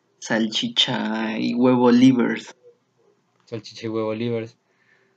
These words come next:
Speaker 2: Pues bueno, ya llegamos a la hora, güey, mira. A veces se me hace muy rápido.
Speaker 1: A mí igual, y a veces siento que nos falta tiempo. Pero
Speaker 2: Ajá,
Speaker 1: cuando
Speaker 2: yo
Speaker 1: uno se
Speaker 2: igual, güey.
Speaker 1: entretiene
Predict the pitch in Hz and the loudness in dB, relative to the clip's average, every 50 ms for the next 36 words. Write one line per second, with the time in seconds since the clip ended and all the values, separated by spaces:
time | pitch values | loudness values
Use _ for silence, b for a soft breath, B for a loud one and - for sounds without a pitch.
0 | _ - 120 117 147 175 196 208 196 185 185 180 175 185 196 202 175 147 117 117 | _ -10 -6 -2 -2 -2 -2 -2 -4 -4 -4 -4 -6 -6 -8 -8 -8 -8 -8 -6
1 | 135 165 180 180 170 160 160 160 160 170 175 175 175 - _ _ _ _ _ - | -6 -6 -6 -6 -6 -6 -6 -8 -6 -6 -8 -8 -8 -10 _ _ _ _ _ -12
2 | 143 151 160 165 143 143 139 143 143 - 147 143 147 147 147 139 139 135 - 147 | -10 -8 -6 -6 -6 -6 -6 -6 -6 -8 -8 -8 -6 -6 -4 -2 -4 -4 -4 -6
3 | 135 127 123 123 _ _ _ _ _ _ _ _ _ _ - - - - 113 98 | -6 -6 -8 -12 _ _ _ _ _ _ _ _ _ _ -18 -14 -10 -10 -8 -6
4 | 107 120 131 123 - - - - - 143 - 139 - - - 127 131 113 113 123 | -4 -4 -4 -4 -4 -6 -6 -6 -6 -6 -6 -6 -8 -6 -2 0 0 0 0 -2
5 | 127 135 143 131 135 143 143 143 135 - - 123 113 113 113 113 113 113 - - | -4 -4 -6 -4 -2 -2 -2 -2 -4 -6 -6 -6 -6 -4 -4 -4 -4 -6 -4 -4
6 | 143 139 135 - 123 135 - 143 143 143 - 143 139 139 139 _ _ _ _ _ | -4 -2 -2 -4 -6 -6 -6 -8 -8 -8 -8 -10 -12 -12 -14 _ _ _ _ _
7 | _ _ _ _ _ _ _ _ _ _ _ _ _ _ _ _ _ _ _ _ | _ _ _ _ _ _ _ _ _ _ _ _ _ _ _ _ _ _ _ _
8 | _ - 110 107 113 117 113 117 117 120 131 135 139 156 156 139 127 123 120 117 | _ -10 -6 -4 -2 -2 0 0 2 4 6 6 6 6 4 4 2 2 0 0
9 | 131 123 123 120 135 143 151 165 190 226 262 277 | 0 -2 -2 0 0 0 0 2 2 0 0 0